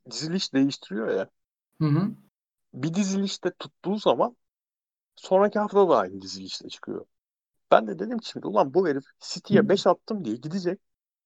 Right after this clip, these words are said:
Speaker 1: Hiç yenemeyeceği, o dizilişte yenemeyeceği, kapanarak yüzde yirmi beşle oynayarak yenemeyeceği takımlara aynı dizilişle çıkacak.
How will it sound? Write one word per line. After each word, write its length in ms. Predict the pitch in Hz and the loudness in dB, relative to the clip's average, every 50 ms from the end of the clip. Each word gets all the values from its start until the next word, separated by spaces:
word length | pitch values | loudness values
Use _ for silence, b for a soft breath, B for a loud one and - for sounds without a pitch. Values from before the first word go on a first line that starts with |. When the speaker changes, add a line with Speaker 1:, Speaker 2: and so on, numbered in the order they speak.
| _ _ - | _ _ -14
Speaker 1:
Hiç 140 | 180 - | -12 -8
yenemeyeceği, 760 | - 127 127 135 160 196 214 196 170 143 131 127 127 120 110 - - | -2 0 0 2 2 2 2 2 0 0 -2 0 0 0 0 0 -2
o 180 | 127 131 131 | 0 -2 -2
dizilişte 480 | 131 147 151 160 151 156 - - - 151 | -2 -4 -10 -10 -10 -10 -10 -6 -4 -4
yenemeyeceği, 640 | 139 131 131 139 151 160 156 143 117 101 104 98 95 - | -2 -2 -2 -2 -2 -2 -2 -4 -2 -2 -2 -2 -2 -4
kapanarak 540 | - 107 - 120 123 131 127 123 110 104 | -8 -8 -4 -4 -2 -2 -2 -2 -4 -6
yüzde 300 | 117 113 107 110 113 127 | -6 -8 -8 -4 -2 -2
yirmi 320 | 123 117 117 113 120 123 120 | -2 0 -2 -2 -2 -2 -2
beşle 280 | 131 131 - - - | -2 -2 -2 -4 -4
oynayarak 440 | 123 123 127 127 127 131 123 123 117 | -4 -4 -4 -4 -6 -6 -6 -6 -4
yenemeyeceği 600 | 113 107 110 123 151 156 156 123 104 95 101 98 | -4 -4 -4 -4 -4 -4 -6 -6 -6 -4 -6 -6
takımlara 600 | - - 107 - - 101 101 107 113 - 208 220 - - | -6 -6 -10 -10 -10 -10 -8 -8 -6 -6 -8 -6 0 4
aynı 300 | 180 190 196 196 190 180 | 4 4 4 2 -2 -6
dizilişle 480 | 165 165 - 170 170 175 - - - | -6 -8 -10 -10 -10 -10 -10 -10 -10
çıkacak. 400 | - - - - - - 208 247 | -12 -12 -12 -10 -8 -8 -8 -8